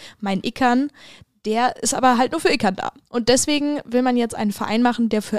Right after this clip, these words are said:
alle da ist, für ganz Castrop-Rauxel. Wie genau der Verein aussieht, das ist noch nicht so klar. Das ist jetzt auch, ja, eigentlich wollte der Bürgermeister das schon in seiner ersten Amtszeit machen, aber da ist dann Corona und vieles andere dazwischen gekommen.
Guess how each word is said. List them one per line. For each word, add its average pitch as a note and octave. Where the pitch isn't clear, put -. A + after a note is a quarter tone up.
alle A#3+
da G#3+
ist, G#3+
für -
ganz G#3
Castrop-Rauxel. A#3+
Wie G#3+
genau G3+
der F#4
Verein D4+
aussieht, C#4
das B3
ist -
noch A#3+
nicht G#3+
so F3+
klar. E3
Das F#3+
ist C4+
jetzt C4+
auch, A#3
ja, A3+
eigentlich C#4+
wollte C4+
der B3
Bürgermeister B3
das A3+
schon A#3+
in A3+
seiner G3+
ersten A#3+
Amtszeit F#3
machen, G3+
aber A3
da G#3
ist A3
dann G#3+
Corona A3+
und G#3
vieles A#3
andere B3
dazwischen G3
gekommen. G#3+